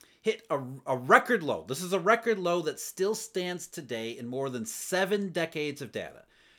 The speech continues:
June nineteen fifty-three, the unemployment rate t-, uh, fell down to two and a half percent. Ultra tight labor market. And remember, there was not much inflation in the nineteen fifties that wasn't attributable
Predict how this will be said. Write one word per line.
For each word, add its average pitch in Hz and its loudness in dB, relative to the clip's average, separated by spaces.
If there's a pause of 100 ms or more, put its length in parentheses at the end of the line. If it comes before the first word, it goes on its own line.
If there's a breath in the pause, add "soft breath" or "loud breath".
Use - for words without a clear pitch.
June 240 2
nineteen 226 -2
fifty-three, 185 -6
the 113 -6
unemployment 175 -2
rate 139 -4
t-, - -14
uh, 123 0
fell 139 0
down 127 -2
to 110 -8
two 233 -4
and 220 0
a - -6 (100)
half 190 -8
percent. - -12 (400 loud breath)
Ultra 254 2
tight 226 -2
labor 196 -2
market. 104 -6
And 190 -6
remember, 202 -2 (540 soft breath)
there 170 -8
was 208 -2
not 220 -6
much 196 -14
inflation 185 -4
in 151 -4
the 147 -4
nineteen 139 -8
fifties 131 -10
that 131 -8
wasn't 175 -4
attributable 139 -8